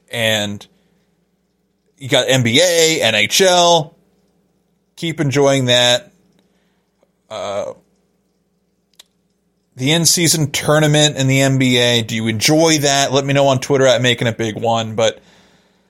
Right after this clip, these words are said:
uh, you know,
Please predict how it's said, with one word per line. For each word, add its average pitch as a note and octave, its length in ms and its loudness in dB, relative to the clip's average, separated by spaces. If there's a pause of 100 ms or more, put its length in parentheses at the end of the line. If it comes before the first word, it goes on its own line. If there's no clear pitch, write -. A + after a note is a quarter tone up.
uh, - 380 -8 (2750)
you - 60 -20
know, - 120 -16